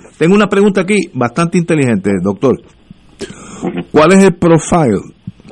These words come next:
Speaker 1: de las personas que se infectan con la variante que sea? Eh, esas personas, ¿qué edad, en promedio, qué edad tienen? ¿Estaban vacunados, no estaban vacunados? Cu-, lo-, los que,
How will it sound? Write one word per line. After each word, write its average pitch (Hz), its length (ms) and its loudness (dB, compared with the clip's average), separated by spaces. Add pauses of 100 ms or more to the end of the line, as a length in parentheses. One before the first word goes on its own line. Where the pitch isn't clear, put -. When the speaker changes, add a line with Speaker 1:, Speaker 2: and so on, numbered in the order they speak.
(440)
Speaker 1:
de 117 180 2
las 127 160 2
personas 151 800 0 (880)
que 131 200 2
se 120 260 -2 (140)
infectan 147 880 0
con 101 520 0 (140)
la 101 160 -2
variante 117 460 -2
que 123 140 -4
sea? 131 360 -2 (1600)
Eh, 117 540 0 (340)
esas 147 300 -2
personas, 117 440 2
¿qué 139 180 2
edad, 156 280 0 (140)
en 113 140 -2
promedio, 160 520 4
qué 143 80 0
edad 135 160 0
tienen? 170 460 4 (100)
¿Estaban 139 380 0
vacunados, 156 680 2
no 131 80 0
estaban 135 280 -2
vacunados? 131 500 0
Cu-, - 180 -4 (380)
lo-, 139 240 2
los 139 160 2
que, 160 120 0